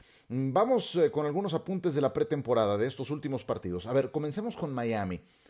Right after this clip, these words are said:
¿Cómo empezó el partido para los Dolphins? Primera jugada ofensiva del encuentro y Tua Tagovailoa conectó pase de cincuenta y una yardas con Tyreek Hill. Este envío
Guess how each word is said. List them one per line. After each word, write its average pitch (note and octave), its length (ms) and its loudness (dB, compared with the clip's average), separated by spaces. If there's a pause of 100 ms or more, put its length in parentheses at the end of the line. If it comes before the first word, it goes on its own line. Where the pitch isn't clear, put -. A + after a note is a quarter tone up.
(560)
¿Cómo B3+ 160 6
empezó G#3 280 8
el A3+ 80 6
partido G3 380 6
para D3 140 6
los B2 180 2
Dolphins? F3 520 2 (300)
Primera A3 420 4
jugada F#3 340 2
ofensiva D#3+ 480 2
del A#2+ 200 2
encuentro F3+ 680 -2 (240)
y C#3 160 -4
Tua F#3 360 6
Tagovailoa D3+ 840 4 (180)
conectó B2+ 460 2
pase D#3 240 -2
de B2+ 80 0
cincuenta G#2+ 480 -4
y G2+ 60 -4
una C3 180 -2
yardas A#2 360 0
con G#2 200 -10
Tyreek G#2 480 -4
Hill. D#2+ 180 -8 (300)
Este C#3+ 260 0
envío D#3 460 4